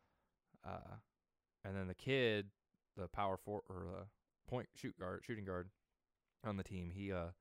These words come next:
he likes basketball, but his dad thinks it's a waste of time and doesn't want nothing to do with it. So it's just, it's almost like just a mirror image of his childhood,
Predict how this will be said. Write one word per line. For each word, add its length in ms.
he 160
likes 260
basketball, 380
but 100
his 120
dad 200
thinks 160
it's 140
a 40
waste 220
of 60
time 420
and 100
doesn't 200
want 120
nothing 260
to 40
do 120
with 120
it. 240
So 240
it's 100
just, 180
it's 160
almost 220
like 120
just 140
a 40
mirror 220
image 240
of 140
his 300
childhood, 520